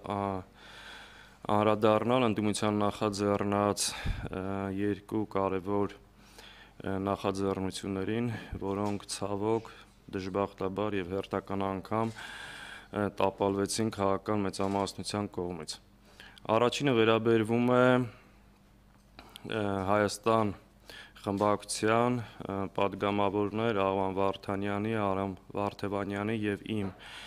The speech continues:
օրենսդրական նախաձեռնությանը, որով, ըստ էության, առաջարկում ենք լրացումներ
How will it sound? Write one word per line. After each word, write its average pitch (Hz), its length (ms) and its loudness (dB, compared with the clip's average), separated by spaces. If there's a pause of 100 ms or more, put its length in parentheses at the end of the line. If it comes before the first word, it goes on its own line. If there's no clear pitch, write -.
(400)
օրենսդրական 101 720 0
նախաձեռնությանը, 101 960 -2
որով, 104 320 0
ըստ - 180 -4
էության, 107 400 -2
առաջարկում 101 720 -2
ենք 98 180 -4
լրացումներ 101 720 -2